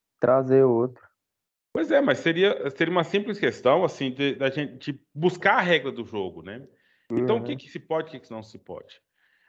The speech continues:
Speaker 2: Aí, conforme, eh, de posse das regras, aí você vai estabelecer a sua estratégia, vai estabelecer a sua,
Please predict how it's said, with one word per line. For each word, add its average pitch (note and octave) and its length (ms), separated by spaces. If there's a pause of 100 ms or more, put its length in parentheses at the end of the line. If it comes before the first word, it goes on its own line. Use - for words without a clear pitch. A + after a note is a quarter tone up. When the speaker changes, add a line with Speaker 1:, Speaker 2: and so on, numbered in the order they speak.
Speaker 2:
Aí, B2+ 180
conforme, C#3 680
eh, B2 120
de B2 160
posse C#3+ 460
das E3+ 300
regras, A#2+ 540 (100)
aí C3 280
você D3 320
vai D3+ 420
estabelecer C#3+ 680
a A#2+ 60
sua C3+ 160
estratégia, C3 680
vai C3 140
estabelecer A2+ 520
a G#2 60
sua, B2+ 400